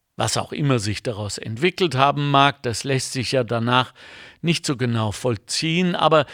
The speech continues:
natürlich ist die Thematisierung der erste und der wichtigste Schritt in der Veränderung. Ohne Thematisierung bleibt alles, wie es ist.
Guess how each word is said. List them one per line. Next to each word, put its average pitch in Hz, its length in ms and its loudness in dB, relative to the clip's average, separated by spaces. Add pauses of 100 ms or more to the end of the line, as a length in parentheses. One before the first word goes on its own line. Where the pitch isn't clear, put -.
(840)
natürlich 233 1000 -2
ist - 360 -2
die 175 180 -8
Thematisierung 160 1400 0 (440)
der - 240 -4
erste 202 540 0 (320)
und 165 200 -6
der 143 240 -2
wichtigste - 720 -2
Schritt - 400 -4 (500)
in 135 140 2
der 120 120 2
Veränderung. 104 640 -2 (220)
Ohne 240 340 2
Thematisierung 185 1040 -4
bleibt 180 320 -4
alles, 185 380 -4
wie 180 100 -4
es 180 180 -4
ist. - 280 -2